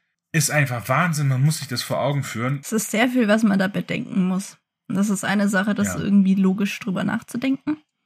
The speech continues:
Speaker 2: Und eine Sache, das nochmal irgendwie selbst an Haut und Haar zu erfahren.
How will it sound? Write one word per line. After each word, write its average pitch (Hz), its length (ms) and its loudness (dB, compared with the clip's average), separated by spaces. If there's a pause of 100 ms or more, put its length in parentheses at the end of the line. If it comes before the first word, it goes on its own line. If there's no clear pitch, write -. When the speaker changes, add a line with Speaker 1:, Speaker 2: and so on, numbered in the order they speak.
(240)
Speaker 2:
Und 220 140 0
eine 196 200 4
Sache, 220 380 0
das 220 200 -6
nochmal 202 480 4
irgendwie 202 640 4
selbst 185 480 -2
an 196 140 2
Haut 202 220 0
und 220 160 -4
Haar 233 180 -2
zu 233 140 -10
erfahren. 214 520 -6